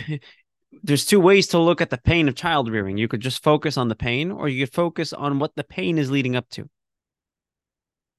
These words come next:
Yes, it's painful. Yes, it hurts. It's worth it.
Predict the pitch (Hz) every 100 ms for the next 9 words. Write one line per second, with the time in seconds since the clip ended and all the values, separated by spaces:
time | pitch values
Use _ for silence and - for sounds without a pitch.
0 | _ _ _ _ - 139 180 170 127 -
1 | 117 101 - - _ _ _ _ - 160
2 | 190 - 147 - - _ - - - _
3 | _ _ _ _ _ _ 127 - 147 160
4 | 147 117